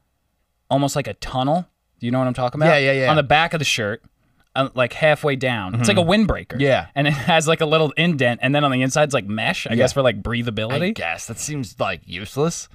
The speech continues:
Speaker 2: you know?
Speaker 1: I feel
Speaker 2: It
Speaker 1: like
Speaker 2: feel, it seems weird that they have a full outlet store for Eddie Bauer, you know?
Speaker 1: That's a good point.
Speaker 2: Like, who
Speaker 1: Dude, they got
Speaker 2: are they
Speaker 1: deals
Speaker 2: really
Speaker 1: in there,
Speaker 2: paying
Speaker 1: though.
Speaker 2: the rent?
Speaker 1: They got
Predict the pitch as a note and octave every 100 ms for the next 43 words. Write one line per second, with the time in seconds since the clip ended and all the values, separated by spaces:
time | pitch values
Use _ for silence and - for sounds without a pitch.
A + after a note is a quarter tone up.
0 | _ - - C3+ B2+ D#3 F#3+ _ - -
1 | - - - B2+ B2+ A3+ B3+ - A#3+ C#4
2 | D3 E3+ E3+ C3+ C3 B2 A2 - D3+ -
3 | G#2 B2+ G2+ F#2 - G#2+ F2 G#2 G#2 A#2
4 | G#2+ D#2+ F#2 C#2+ - _ _ _ _ _
5 | _ _ _ A#2+ A#2 B2 - _ _ _
6 | _ - - _ G#2 G#2 A2 G2+ F#2+ F2+
7 | - - C#3 - G#3+ A#3 A3 F3 G3 A#3
8 | B3 G3+ F3+ D#3 - A#2 G3 D3+ C3 E3
9 | - F3 G3 F3+ F#3+ A#3 B3